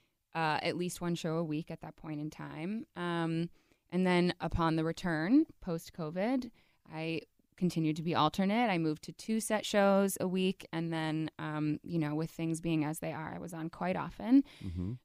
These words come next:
Speaker 1: Um, and yeah, and so here I am <laughs> now, now stepping into the role
Speaker 2: What's,
Speaker 1: officially.
Speaker 2: what's different about, about you, about how you approach it now that you are in there every, every night?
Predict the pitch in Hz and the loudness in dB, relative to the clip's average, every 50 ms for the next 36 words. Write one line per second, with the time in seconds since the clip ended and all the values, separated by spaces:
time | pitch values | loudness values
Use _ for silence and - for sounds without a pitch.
0 | _ - 196 202 202 202 - 208 208 214 214 - - _ _ _ _ - 202 208 | _ 2 4 6 8 8 8 10 8 8 6 4 0 _ _ _ _ -2 2 4
1 | 214 214 214 190 208 240 349 370 302 226 202 185 - - 208 208 208 214 214 - | 6 6 8 8 8 8 8 8 8 6 6 4 4 4 4 6 6 4 2 0
2 | - - 220 220 226 247 240 262 262 277 302 277 277 208 175 190 214 214 208 208 | 0 4 6 8 10 12 12 12 12 12 12 12 12 12 10 8 6 6 8 8
3 | 208 202 202 214 214 - - 196 196 190 190 196 202 - - - 180 180 - 185 | 8 8 8 8 6 4 2 -2 0 0 -2 -2 -4 -4 -4 -4 -4 -2 -2 -2
4 | 175 175 185 180 - 185 180 175 170 175 175 170 170 165 160 160 165 165 170 - | -2 -2 -2 -2 -2 -4 -4 -2 0 2 2 4 4 4 4 4 2 0 -2 -4
5 | - - 175 - 139 160 160 - - 156 156 151 151 113 135 143 135 - - - | -8 -8 0 4 4 4 4 4 0 -2 -2 -2 0 2 4 4 4 2 0 0
6 | 127 110 - 104 87 76 - - - - _ - 104 98 82 92 82 78 76 69 | 0 0 0 -2 -4 -4 -6 -10 -16 -18 _ -8 -6 -4 -2 0 -2 -2 -4 -6
7 | - - - - _ _ 107 98 98 104 95 98 98 104 104 101 107 107 107 104 | -12 -18 -20 -20 _ _ -8 -4 -2 -2 -2 -2 -4 -6 -8 -4 -2 0 0 0
8 | 101 101 95 90 90 82 90 90 87 87 87 87 - - - - - - - 98 | 0 0 -2 -2 -2 -2 -2 -2 -2 -2 -2 -4 -6 -8 -14 -14 -14 -8 -4 -2
9 | 92 92 92 90 87 - - 98 92 90 - - 92 78 87 87 87 85 82 87 | -2 0 0 -2 -4 -4 -4 -4 -4 -4 -4 -6 -8 -8 -8 -8 -8 -8 -8 -10
10 | 80 80 85 87 85 80 85 85 80 80 80 76 76 78 - _ _ _ _ _ | -10 -10 -10 -10 -8 -6 -6 -6 -6 -6 -6 -8 -10 -12 -16 _ _ _ _ _
11 | _ _ _ _ _ _ _ _ _ _ _ _ - 92 85 85 85 82 64 80 | _ _ _ _ _ _ _ _ _ _ _ _ -6 -4 -4 -4 -4 -6 -6 -8
12 | 85 80 - 82 82 82 82 82 80 78 - 82 85 76 82 80 85 85 85 | -8 -8 -8 -8 -8 -8 -8 -8 -10 -10 -12 -12 -12 -10 -8 -8 -8 -8 -8